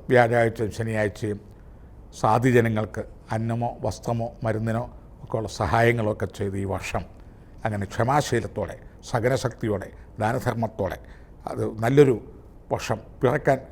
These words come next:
അധികം താമസമില്ല എന്നുള്ള പ്രതീക്ഷയോടെ കാത്തിരിക്കണം.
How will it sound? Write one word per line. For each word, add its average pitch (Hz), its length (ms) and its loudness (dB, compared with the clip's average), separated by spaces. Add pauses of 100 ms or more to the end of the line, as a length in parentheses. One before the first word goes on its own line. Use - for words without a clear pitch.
(500)
അധികം 120 260 2
താമസമില്ല 131 640 2 (380)
എന്നുള്ള 123 240 -2
പ്രതീക്ഷയോടെ 117 760 -6 (180)
കാത്തിരിക്കണം. 110 580 -2